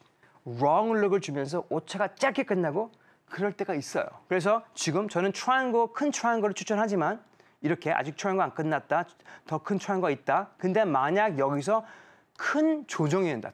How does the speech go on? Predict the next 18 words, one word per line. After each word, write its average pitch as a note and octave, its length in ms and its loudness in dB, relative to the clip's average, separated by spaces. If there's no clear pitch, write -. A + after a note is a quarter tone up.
훨씬 A3+ 240 -2
더 C#3 160 -2
큰. A2 220 -6
왜냐면 F#3 220 2
여기서 E3 200 0
육만 G3 600 0
칠천, B3 560 -2
여기 C3 180 -10
이 D3+ 200 -4
고가가 C#3 380 -4
뭐, - 140 -4
저거 C3+ 200 -6
뭐죠? E3 240 -6
육만, F#3+ 580 0
육만 F3 580 2
육천이백오십구를 D#3+ 1300 -2
만약 C#3+ 280 -4
뚫는다면 E3 560 -2